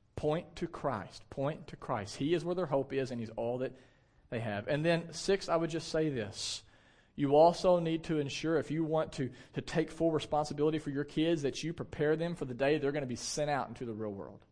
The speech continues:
Your kids should not have to be dependent on you when they're thirty-five years old. That's not the way that things are designed. Now, sometimes that happens.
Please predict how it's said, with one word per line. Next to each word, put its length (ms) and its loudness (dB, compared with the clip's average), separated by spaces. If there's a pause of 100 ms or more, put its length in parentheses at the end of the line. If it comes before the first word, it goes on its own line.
(640)
Your 160 0
kids 380 6
should 100 -6
not 100 2
have 120 2
to 60 -8
be 100 6
dependent 440 -2
on 180 -4
you 160 -2
when 100 -4
they're 100 -2
thirty-five 640 0
years 200 -6
old. 280 -8 (1600)
That's 360 -2 (260)
not 640 -2 (200)
the 100 -6
way 360 4 (1040)
that 160 -2
things 240 -4
are 40 0
designed. 340 -2
Now, 60 -2
sometimes 480 -4
that 120 -8
happens. 920 -6